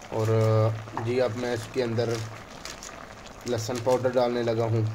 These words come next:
एक चम्मच अद-,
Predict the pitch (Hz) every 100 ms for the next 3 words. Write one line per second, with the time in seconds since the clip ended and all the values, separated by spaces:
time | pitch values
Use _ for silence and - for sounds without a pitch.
0 | - - - - - - - - - -
1 | - - - - - - - - - -
2 | 123 113 123 120 120 113 123 110 120 110